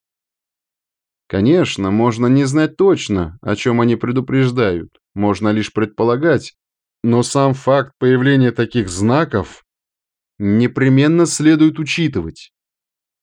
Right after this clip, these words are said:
Ну и, конечно, пацанёнок с нищим, что попались на его пути, пожалуй, что это уже не знаки,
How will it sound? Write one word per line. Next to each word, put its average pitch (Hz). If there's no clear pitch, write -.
Ну 123
и, 190
конечно, 175
пацанёнок 151
с -
нищим, 156
что 135
попались 135
на 131
его 127
пути, 131
пожалуй, 135
что 131
это 135
уже 123
не 131
знаки, 117